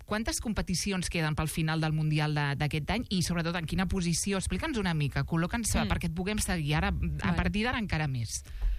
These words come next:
Speaker 2: Doncs comencem a l'abril, em sembla que el quinze i setze,
Speaker 1: Mhm.
Speaker 2: al, a Galícia. Nosaltres tenim cinc proves, bueno, cinc proves, però de dos dies, llavors són deu. Al maig anem a Japó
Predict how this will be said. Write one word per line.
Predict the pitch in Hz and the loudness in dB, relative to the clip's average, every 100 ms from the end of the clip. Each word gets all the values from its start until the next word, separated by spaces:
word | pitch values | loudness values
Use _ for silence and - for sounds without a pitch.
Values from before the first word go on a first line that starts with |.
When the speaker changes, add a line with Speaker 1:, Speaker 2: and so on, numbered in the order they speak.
| - - - | -2 -8 -2
Speaker 2:
Doncs | 214 208 208 | 0 0 -2
comencem | - 220 208 220 | -2 -2 0 0
a | 240 | 0
l'abril, | 226 233 254 320 370 - - | 0 0 -2 -4 -8 -14 -14
em | 190 | -12
sembla | 180 196 208 | -8 -6 -6
que | 202 | -4
el | 190 185 175 | -4 -4 -6
quinze | 202 202 | -4 -2
i | 196 | -2
setze, | - 196 190 254 359 175 | -2 -4 -2 -4 -2 0
Speaker 1:
Mhm. | 156 165 196 - - - - | 2 2 0 -6 -20 -14 -6
Speaker 2:
al, | 196 185 185 185 180 180 180 180 175 - | -2 0 0 0 0 -2 -2 -2 -2 -2
a | 185 | -2
Galícia. | 185 190 - 262 330 - - - - - - | 0 -2 -2 -4 -4 -12 -16 -20 -20 -20 -6
Nosaltres | 208 196 208 220 | -2 0 0 -2
tenim | 220 214 196 196 | -2 0 0 0
cinc | 180 208 185 | 0 -2 0
proves, | 214 220 285 359 - - - | 0 0 -4 -6 -10 -12 -6
bueno, | 208 180 | -2 -2
cinc | 208 196 | -4 -4
proves, | 196 208 247 - | -2 -2 -4 -2
però | 202 190 175 170 | -2 0 0 -2
de | 175 | -2
dos | 175 185 | -2 -2
dies, | 165 165 165 165 | -4 -6 -8 -10
llavors | 170 170 | -8 -6
són | - 180 | -4 -2
deu. | 170 170 175 - - - - - - - - - | -2 -4 -8 -12 -14 -18 -20 -20 -20 -20 -20 -8
Al | 190 185 180 180 175 175 180 180 | -2 0 0 0 0 0 0 0
maig | 185 185 | 0 0
anem | 190 185 | -2 -2
a | 180 | -2
Japó | 175 220 277 | -2 -2 -4